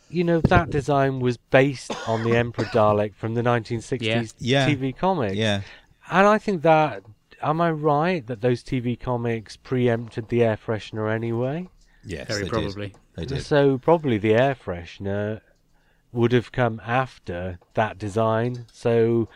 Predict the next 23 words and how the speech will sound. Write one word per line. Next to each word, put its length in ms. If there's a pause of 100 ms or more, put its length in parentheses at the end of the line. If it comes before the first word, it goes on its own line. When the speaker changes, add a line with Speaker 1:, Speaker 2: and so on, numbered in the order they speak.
(180)
Speaker 1:
comparing 380
that 140
design 320
to 100
the 120
air, 400
air 360
freshener 340
always 220
seems 200
a 60
bit 320 (540)
wrong-headed 560
to 100
me. 480
Speaker 2:
Yeah. 140
Speaker 1:
But 160
there 100
you 140
go, 160
everybody 420
does 260
it. 200